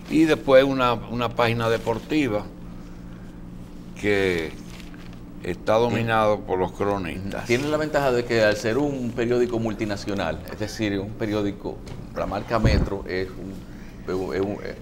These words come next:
Speaker 2: hay Metro
Speaker 1: Eh,
Speaker 2: en
Speaker 1: eh,
Speaker 2: diferentes
Speaker 1: sí.
Speaker 2: países,
Speaker 1: No, no,
Speaker 2: entonces
Speaker 1: porque es una
Speaker 2: hay un
Speaker 1: franquicia,
Speaker 2: contenido,
Speaker 1: es una
Speaker 2: es una
Speaker 1: franquicia,
Speaker 2: franquicia.
Speaker 1: sí.
Speaker 2: Se incluyen noticias locales, pero tiene fuentes aseguradas.
Speaker 1: Y eso hace que solamente se, se tiren cincuenta mil ejemplares,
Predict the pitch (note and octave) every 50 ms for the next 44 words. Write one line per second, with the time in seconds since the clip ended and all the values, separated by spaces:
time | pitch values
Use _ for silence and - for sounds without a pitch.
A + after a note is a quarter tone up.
0 | - - - - - F#2+ A2 A2+ G#2+ A2 A#2 A#2+ C3+ C3+ C3 A#2+ A2+ A2 - A2
1 | A2 A2+ - B2 A2+ - G2+ F#2+ A#2 D3 C3+ C#3 D3 D3 C#3+ C#3 B2+ A#2+ A2+ B2+
2 | A2+ - C3+ C3+ C#3+ C#3+ D3+ D3+ - - C3+ C#3 C3+ A#2+ A2 C3 B2+ A2+ A2+ B2
3 | B2 B2 A#2 A2+ B2 C3+ C#3+ C#3+ C#3+ C3+ B2 C3 C3+ C3 B2 C3 B2+ A#2 - -
4 | - G2+ G2 F#2 - G#2 D2+ C#2+ B1+ - - - - - - - - - - -
5 | A#2+ A2 G#2+ G#2+ G#2 G#2 G2+ F#2 A2+ A#2 B2 B2+ B2+ B2+ A2+ C3 A#2+ C#3 B2+ C3
6 | C3 C3 D3 C#3+ C#3+ C3 - A#2+ G#2+ G2+ - G#2 G#2+ A2 - - G#2 G#2 G#2 G2+
7 | G#2 G#2 G2+ G2+ G#2+ F#2+ F2 F2+ F2 F2 E2 D#2+ E2+ D3+ D#3+ D#3+ D#3+ D3+ C#3+ C#3
8 | A#2 - D3 D3+ D3 C3+ C3 A#2+ - D3 C#3 C#3+ C3+ A#2 - A#2+ A#2+ A#2 A2+ A#2+
9 | A#2+ A2+ - A2 - - A2+ G#2+ F#2+ - - - G#2+ F#2+ E2+ G#2+ G#2+ G#2+ G#2 G#2
10 | G2+ - G#2 G2 F2 G2 F#2+ F2+ F2+ G2 F2+ F#2 F#2+ F#2+ G2 F2+ F2+ D#2+ - -
11 | C#2 C2+ C2 - - -